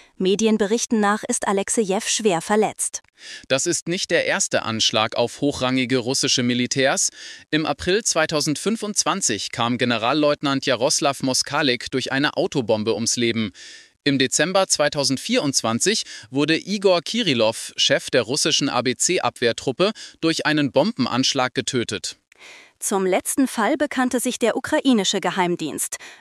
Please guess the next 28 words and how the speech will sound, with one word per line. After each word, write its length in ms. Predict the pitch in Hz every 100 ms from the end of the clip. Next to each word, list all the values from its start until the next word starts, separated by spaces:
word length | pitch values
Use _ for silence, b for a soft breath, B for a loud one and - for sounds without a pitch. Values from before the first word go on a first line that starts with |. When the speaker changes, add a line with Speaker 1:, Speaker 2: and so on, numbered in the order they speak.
| -
Speaker 1:
Russland 480 | 185 233 214 196 196
verurteilte 640 | 196 190 - 269 226 233
die 160 | 202 -
Anschläge 560 | 277 - 240 214 202
als 220 | 196 190
Terrorismus 800 | - 214 233 226 320 233 170 - - B B
und 300 | 202 302 -
als 240 | 214 -
Zeichen 400 | - 202 285 247
dafür, 420 | 175 214 - 269 233
dass 240 | 208 -
Kiew 320 | - 233 302 -
nicht 340 | 196 262 - -
an 80 | -
einem 240 | 240 311
Frieden 380 | - 311 240 185
interessiert 580 | 165 - 196 - 175 -
sei. 300 | 185 143 - - B B B -
Speaker 2:
Kommen 320 | 165 220 208
wir 120 | 208
zum 220 | - 185
Sport 540 | - - 147 123 - -
und 320 | 139 131 -
zu 100 | 143
den 200 | 139 127
bevorstehenden 760 | 120 147 185 - 160 160 151
Olympischen 640 | - 127 123 131 135 147 131
Winterspielen. 720 | 190 135 - - 113 92 82